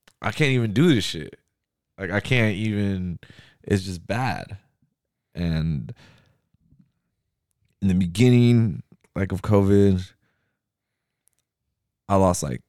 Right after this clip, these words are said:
between February to May, I lost thirty pounds. So I got down to, like, two forty. And then, like, life takes its, like,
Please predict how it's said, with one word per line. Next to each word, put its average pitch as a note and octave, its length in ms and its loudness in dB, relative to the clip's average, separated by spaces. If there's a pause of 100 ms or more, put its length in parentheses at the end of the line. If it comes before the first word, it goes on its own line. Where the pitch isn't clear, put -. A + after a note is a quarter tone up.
(520)
between E2 280 -6
February F#2+ 600 2
to - 120 -8
May, D#2+ 260 -2
I D2 100 -4
lost D2 260 -8
thirty D#2 200 -4
pounds. - 420 -12 (1300)
So - 160 -12
I E2 40 -8
got D#2+ 220 -8
down D#2+ 220 -8
to, - 120 -16
like, - 180 -12 (760)
two D2 680 -12
forty. - 500 -16 (1900)
And F2 160 -10
then, D#2 180 -12
like, D2+ 520 -16 (1400)
life F2 300 -6
takes D#2 400 -12
its, - 220 -18
like, - 340 -18